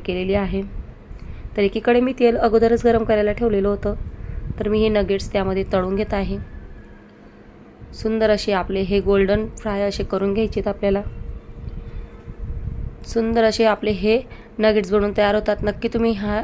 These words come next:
पदार्थ ट्राय करून बघा उपवासाचा. तुम्हाला देखील आनंद होईल, मन देखील खुश होईल काहीतरी नवीन बनवलं आहे म्हणून. तर असे आपल्याला हे नगेट्स तळून घ्यायचे आहेत गोल्डन कलरसारखे. मस्तपैकी कुरकुरीत असे आपला हा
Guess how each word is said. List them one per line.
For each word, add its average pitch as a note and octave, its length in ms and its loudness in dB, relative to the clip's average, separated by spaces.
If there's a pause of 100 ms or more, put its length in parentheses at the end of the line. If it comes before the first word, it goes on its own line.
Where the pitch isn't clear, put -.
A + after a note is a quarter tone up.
(460)
पदार्थ G3+ 340 2
ट्राय F#3+ 280 0
करून G3+ 280 -2
बघा G3+ 180 2
उपवासाचा. G3+ 600 -2 (800)
तुम्हाला G#3+ 260 4
देखील G3+ 300 0
आनंद G#3+ 320 2
होईल, A3 160 4
मन G#3 240 0
देखील G3+ 320 -2
खुश A#3+ 260 -2
होईल A3 240 2 (440)
काहीतरी G3+ 300 0
नवीन G#3 300 2
बनवलं G#3 260 2
आहे G#3+ 80 2
म्हणून. G#3 260 -2 (1200)
तर G3+ 120 2
असे G3+ 400 -2
आपल्याला G3+ 280 2
हे G3+ 300 0 (320)
नगेट्स G3 320 -2
तळून G3 280 0
घ्यायचे A3 300 0
आहेत G#3 200 -4
गोल्डन F#3+ 360 0
कलरसारखे. F#3+ 680 -4 (1500)
मस्तपैकी A3 540 0
कुरकुरीत G#3 520 0
असे G3+ 160 -2
आपला F#3+ 260 0
हा G3 280 -2